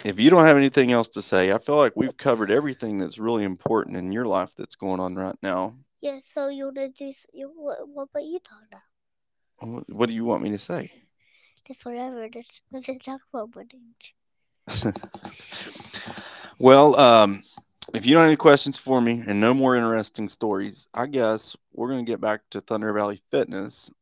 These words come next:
Speaker 1: and, uh, you're gonna be helping Mister Tim clean here in a little bit.
Speaker 2: Okay.
Speaker 1: And, um,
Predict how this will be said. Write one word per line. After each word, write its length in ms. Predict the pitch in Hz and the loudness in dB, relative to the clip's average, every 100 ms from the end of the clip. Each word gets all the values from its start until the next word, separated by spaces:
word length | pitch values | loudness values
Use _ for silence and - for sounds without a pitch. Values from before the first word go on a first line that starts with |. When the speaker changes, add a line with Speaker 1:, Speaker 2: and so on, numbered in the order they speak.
| _ _ _ | _ _ _
Speaker 1:
and, 400 | 104 101 101 95 - | -12 -10 -8 -10 -12
uh, 160 | 104 101 | -12 -12
you're 140 | 107 | -10
gonna 140 | 127 139 | -6 -6
be 120 | 123 | -4
helping 280 | 110 104 104 | -4 -4 -6
Mister 300 | 101 - - | -8 -8 -14
Tim 300 | - 156 151 | -10 -8 -8
clean 300 | - 175 214 | -8 -8 -6
here 120 | 127 | -6
in 80 | 92 | -6
a 20 | |
little 100 | 95 | -8
bit. 220 | 80 76 - _ - | -6 -8 -8 _ -20
Speaker 2:
Okay. 220 | 453 494 _ _ _ _ _ _ _ | -18 -18 _ _ _ _ _ _ _
Speaker 1:
And, 420 | 104 101 95 92 | -8 -6 -8 -8
um, 320 | 98 95 95 | -10 -10 -12